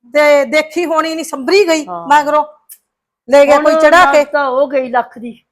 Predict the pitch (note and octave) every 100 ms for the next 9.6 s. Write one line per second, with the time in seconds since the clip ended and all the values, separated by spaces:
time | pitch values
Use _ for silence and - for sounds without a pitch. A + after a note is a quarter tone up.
0 | _ _ C4 C#4+ D#4 D#4+ D#4+ D4+ D#4+ D#4
1 | A#3+ C4 A#3+ C4+ C4+ C4+ C4+ B3+ C4+ B3+
2 | C4 B3+ - A#3+ G#3+ G3+ G3+ G3 G3 _
3 | _ C4 C#4 D#4+ C4+ G3 _ _ _ _
4 | C4 C4 C#4 C4+ C4+ C4 D4+ D4 B3+ A3
5 | F3 _ _ _ _ _ _ _ _ _
6 | _ - C4 C#4 D4+ C#4+ C#4+ B3 B3 A#3+
7 | C4+ C#4 B3 C#4+ C4+ C#4+ C#4+ C#4+ A3+ G#3+
8 | C4 F3+ _ _ _ _ _ D4 C#4+ D4+
9 | C#4+ C#4+ C4+ C4 B3+